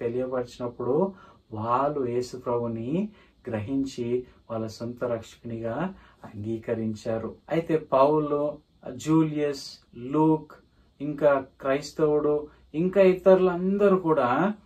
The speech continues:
అక్కడ దాదాపు మూడు నెలలు ఉన్నారన్నమాట. అది చాలా తక్కువ కాలమా? చాలా ఎక్కువ రోజులు కదా. అయినప్పటికీ ఆ మూడు నెలలు వాళ్ళు అక్కడే ఉన్నారు. మూడు నెలల తర్వాత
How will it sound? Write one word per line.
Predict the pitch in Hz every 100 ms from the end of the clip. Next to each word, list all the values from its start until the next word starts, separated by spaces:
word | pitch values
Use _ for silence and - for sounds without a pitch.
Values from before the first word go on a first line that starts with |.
| _ _ _ -
అక్కడ | 160 - 185 165 170 190
దాదాపు | 123 110 113 170 185 165 139 135 135
మూడు | 143 139 151 165 196 202 190
నెలలు | 160 123 120 135 147 147 165 208 254 - _ _ -
ఉన్నారన్నమాట. | 117 117 120 120 120 117 113 120 110 _ _ _ 131
అది | 151 151
చాలా | 131 143
తక్కువ | 147 143 - 170
కాలమా? | 165 160 151 143 139 165 208 - _ _ - - 185 175 165 147 127 - _ _ -
చాలా | 110 - - 151 165 180 190
ఎక్కువ | 190 185 - 185
రోజులు | 170 160 151 151
కదా. | 143 139 143 175 165 123 - -
అయినప్పటికీ | 107 151 180 170 160 165 151 139 160
ఆ | 160 135 120
మూడు | 117 143 180 175
నెలలు | 160 147 143 151 156
వాళ్ళు | 139 127 120
అక్కడే | - - 127 123 131 165 208 - _ _
ఉన్నారు. | - 117 120 120 113
మూడు | 117 175 233 190
నెలల | 147 139 151 151
తర్వాత | - 113 120 135 135